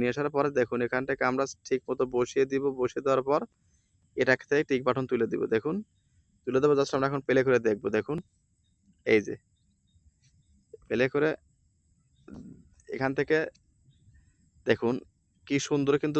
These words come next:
জুম ইন জুম আউট ইফেক্ট কিন্তু হচ্ছে। দেখুন, দেখুন এখন এখান থেকে কিন্তু আবার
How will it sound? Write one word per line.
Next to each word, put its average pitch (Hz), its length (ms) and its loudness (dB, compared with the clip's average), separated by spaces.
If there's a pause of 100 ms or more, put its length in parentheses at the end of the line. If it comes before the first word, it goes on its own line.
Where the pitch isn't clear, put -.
(120)
জুম 131 160 6 (120)
ইন 139 60 2 (100)
জুম 127 180 4
আউট 131 180 4
ইফেক্ট 135 240 -2
কিন্তু 135 180 -2 (100)
হচ্ছে। 113 320 2
দেখুন, 127 220 0 (1900)
দেখুন 117 220 2 (400)
এখন 120 200 2
এখান 143 200 2
থেকে 156 180 4
কিন্তু 160 160 -2 (100)
আবার 139 160 8